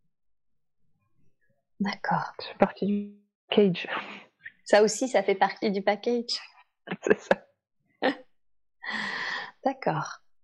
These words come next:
Speaker 1: Est-ce qu'il est possible, euh,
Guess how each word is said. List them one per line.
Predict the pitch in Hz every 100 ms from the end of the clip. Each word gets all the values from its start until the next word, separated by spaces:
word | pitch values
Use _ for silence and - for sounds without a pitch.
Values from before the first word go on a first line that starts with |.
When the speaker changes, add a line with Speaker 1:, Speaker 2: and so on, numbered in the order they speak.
| _ _ _ _ _ - - - 214 202 -
Speaker 1:
Est-ce | 254 254 -
qu'il | 415 294
est | -
possible, | 202 185 - 220 202 180
euh, | 175 170 165